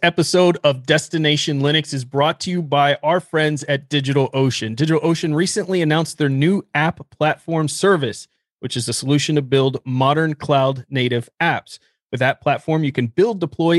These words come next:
and scale apps and static websites quickly and easily. Simply point to your GitHub repository and let the App Platform do all of the heavy lifting. I actually was playing with this this week, and it is as simple as you go into the App Platform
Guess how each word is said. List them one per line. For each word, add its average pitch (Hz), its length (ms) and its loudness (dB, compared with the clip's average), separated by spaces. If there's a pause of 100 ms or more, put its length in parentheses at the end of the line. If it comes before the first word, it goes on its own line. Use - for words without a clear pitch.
and 135 120 0
scale 226 520 0
apps 123 400 -4
and 226 240 0
static 139 380 -2
websites 127 680 -4 (640)
quickly 226 420 2
and 165 220 2
easily. 135 400 2
Simply 143 320 2
point 170 320 -2
to 165 100 -4
your 143 120 0
GitHub 165 500 0
repository 190 800 0
and 139 100 -2
let 135 300 2
the 156 120 -8
App 143 200 -2
Platform 139 480 -2
do 120 260 -6 (140)
all 151 400 4
of 127 320 -4
the 127 80 0
heavy 120 300 -2
lifting. 117 520 -2 (320)
I 160 60 -2
actually 208 260 0
was 151 160 0
playing 160 360 2
with 135 180 0
this 120 220 -2
this 131 260 -2
week, 123 360 -2
and 127 380 0
it 151 140 2
is 135 180 2
as 127 80 -4
simple 151 500 0
as 123 200 0
you 127 80 -4
go 143 160 2
into 143 180 0
the 135 160 -2
App 135 220 -4
Platform 131 560 -2